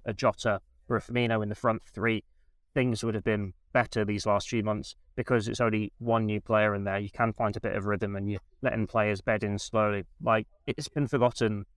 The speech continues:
you think of Fabinho, Andy Robertson, Oxlade-Chamberlain. These players, they took time to settle in at Liverpool. It wasn't an immediate success. And just because Luis Diaz came in last year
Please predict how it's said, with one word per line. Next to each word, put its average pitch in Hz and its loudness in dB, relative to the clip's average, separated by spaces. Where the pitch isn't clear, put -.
you 107 -8
think 107 -2
of 101 -4
Fabinho, 113 4
Andy 110 0
Robertson, 110 0
Oxlade-Chamberlain. 113 0
These 139 2
players, 107 2
they 123 -2
took - -12
time 127 0
to - -10
settle - -4
in 107 -2
at 98 -8
Liverpool. 104 -4
It - -4
wasn't 123 0
an 117 -2
immediate 117 -2
success. - -4
And 143 -6
just 117 -4
because 113 -4
Luis 113 4
Diaz 110 2
came 113 0
in 107 0
last 107 2
year 110 0